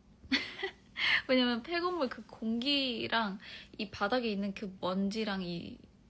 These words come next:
모래? 가루 같은 그런 게 다 막 그런 현장에서 한 이틀에서 사 일까지 거의 하루 종일 있다 보니까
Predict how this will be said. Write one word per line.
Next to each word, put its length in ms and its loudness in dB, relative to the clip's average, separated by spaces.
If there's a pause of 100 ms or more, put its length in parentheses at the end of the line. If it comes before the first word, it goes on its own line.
(100)
모래? 500 -2 (1040)
가루 500 -2
같은 400 -8
그런 260 -10
게 160 -12
다 400 -6
막 200 -10 (680)
그런 280 0
현장에서 760 2 (880)
한 500 -2 (720)
이틀에서 680 -4
사 240 -8
일까지 760 -8 (420)
거의 180 -2
하루 340 0
종일 400 -2
있다 280 -8
보니까 500 -12